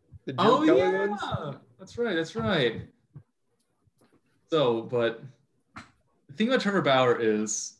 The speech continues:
Speaker 2: he's gone on record to say that he will only sign, like, one-year deals,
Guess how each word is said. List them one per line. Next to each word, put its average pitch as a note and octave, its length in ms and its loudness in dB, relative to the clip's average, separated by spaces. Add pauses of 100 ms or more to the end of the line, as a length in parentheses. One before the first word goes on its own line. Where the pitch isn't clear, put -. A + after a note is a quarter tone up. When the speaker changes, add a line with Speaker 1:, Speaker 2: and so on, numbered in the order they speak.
(500)
Speaker 2:
he's F3+ 380 -2
gone D3 280 0
on C3 320 -2
record A#2 420 -4
to A2 60 -10
say A2 280 -2
that G#2+ 180 -2
he C#3 140 -20
will C3 260 -8
only D#3 380 2
sign, G#2+ 720 -2 (920)
like, A2+ 220 -4 (540)
one-year B2 480 0
deals, - 600 -10